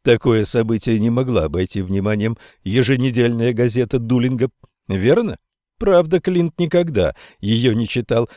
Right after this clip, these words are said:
так что опасаться было нечего. Однако люди не могли не комментировать столь забавное происшествие,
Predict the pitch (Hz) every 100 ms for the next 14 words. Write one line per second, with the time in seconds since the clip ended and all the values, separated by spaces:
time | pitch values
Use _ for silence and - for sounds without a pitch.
0 | _ - 123 110 - 117 - 113 - 101
1 | - 95 92 90 87 71 80 73 - _
2 | _ _ _ 120 123 143 165 160 156 143
3 | 147 151 151 147 139 127 127 131 131 123
4 | 170 143 80 82 - 127 92 - _ -
5 | 90 127 120 110 90 85 90 85 - 98
6 | 95 - 90 - 104 90